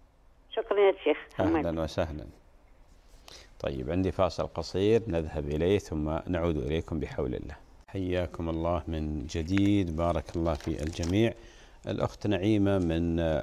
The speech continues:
Speaker 2: عمان، بارك الله فيها، تقول: "هناك عندي كتيب فيه أذكار، آه، القرآن والسنة، يعني أدعية القرآن." تقول: "جاء، آه، يعني مذكور الآيات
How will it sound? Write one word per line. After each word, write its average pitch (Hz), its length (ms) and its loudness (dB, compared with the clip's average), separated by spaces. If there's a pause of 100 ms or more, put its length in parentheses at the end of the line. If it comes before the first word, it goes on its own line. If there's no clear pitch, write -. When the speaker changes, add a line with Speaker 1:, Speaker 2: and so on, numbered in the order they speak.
(140)
Speaker 2:
عمان، 82 340 2
بارك 78 360 0
الله 78 280 -2
فيها، 107 280 -2
تقول: 117 340 0
"هناك 117 360 0
عندي 92 240 0
كتيب 85 560 0
فيه 80 440 0
أذكار، 92 500 2 (580)
آه، 80 180 -2
القرآن 87 480 0
والسنة، 71 460 -4
يعني 82 380 0 (140)
أدعية 95 480 4
القرآن." 80 500 2 (500)
تقول: 92 340 0
"جاء، 95 240 4
آه، 80 200 2
يعني 85 480 2
مذكور 92 540 2
الآيات 90 560 4